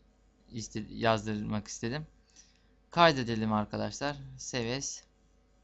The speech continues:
Masaüstüne arkadaşlar deneme nokta P Y olarak kaydediyorum. Tamam dedim. Çalıştıralım arkadaşlar. Bakın şimdi arkadaşlar. Bir sayı yazdırıyorum. Beş diyelim.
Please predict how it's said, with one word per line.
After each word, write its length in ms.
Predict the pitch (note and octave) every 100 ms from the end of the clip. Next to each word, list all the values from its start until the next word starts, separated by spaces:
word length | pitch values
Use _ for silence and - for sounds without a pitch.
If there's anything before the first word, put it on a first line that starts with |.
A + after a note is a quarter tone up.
| _
Masaüstüne 580 | - C#3+ - C#3 - A#2
arkadaşlar 560 | A2+ A2 A#2 A2+ B2+ A#2+
deneme 280 | C3 C#3 D3
nokta 280 | C3 D3
P 120 | C#3+ C#3
Y 140 | C3+
olarak 320 | A#2+ A#2+ B2+
kaydediyorum. 540 | B2 A2 G#2+ A2+ A#2+ B2+ - - _ _ _ _ - _ _ _ _ _ - - _ _ _ _ _ _ _ _ _ _ - _ _ -
Tamam 360 | C#3+ C3 A2+
dedim. 300 | A2 A2+ C#3 - _ _ _
Çalıştıralım 640 | - D#3 D3+ D3 C#3+ B2+
arkadaşlar. 600 | A2+ G#2+ A2+ A2 G#2+ C#3+ D3 _ _ _ _ _ _ _ _ _ _ _ _ _ _ _ _ _
Bakın 240 | E3+ F3 D#3
şimdi 280 | A#2+ B2+ A#2+
arkadaşlar. 540 | A#2 A#2 A2+ G#2+ - - _ _ _ _ _ -
Bir 60 |
sayı 320 | - E3+ E3 D3+
yazdırıyorum. 580 | A#2+ A2+ A2 A2 A#2 B2
Beş 260 | C#3 B2 -
diyelim. 240 | A#2+ C3+